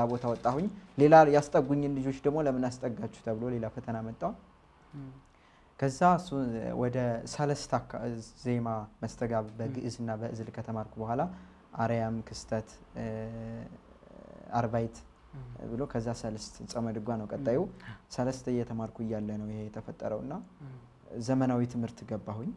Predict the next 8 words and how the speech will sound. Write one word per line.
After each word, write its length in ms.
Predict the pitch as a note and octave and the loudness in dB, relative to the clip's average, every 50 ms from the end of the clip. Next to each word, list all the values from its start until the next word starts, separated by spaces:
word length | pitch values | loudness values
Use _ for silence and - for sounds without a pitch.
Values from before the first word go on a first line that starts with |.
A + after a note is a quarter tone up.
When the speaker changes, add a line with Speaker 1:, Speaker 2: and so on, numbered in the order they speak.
| - - | -8 -6
Speaker 1:
ዘመናዊ 340 | - A2+ A2+ A2 A2 A2 G#2+ | -4 -2 -2 -2 -2 -4 -4
ትምህርት 220 | G#2+ - A2 G#2+ | -6 -8 -8 -8
ስገባ 280 | - - A2+ A2+ A2 A#2 A#2 | -8 -6 -4 -4 -2 -2 -4
ጭራሽ 280 | A2+ - - E3 G3 G3 - - - - - - - | -4 -4 -4 -4 -4 -4 -8 -16 -20 -20 -20 -10 -2
አይጋጭም። 600 | - A#2+ C3+ C3+ C3+ - C#3 B2 A#2+ - - G#2+ | 2 4 4 4 4 4 4 4 4 0 -4 -4
እኔ 120 | G#2+ G#2+ A2+ A2+ | -4 -2 -4 -4
ሰዓቴን 320 | - A#2 A2 A2+ A#2+ A2+ | -2 -4 -4 -4 -4 -4
አመቻች-፣ 480 | A2 A2 A2+ A2+ - - - A#2 - | -4 -4 -4 -6 -8 -8 -10 -10 -10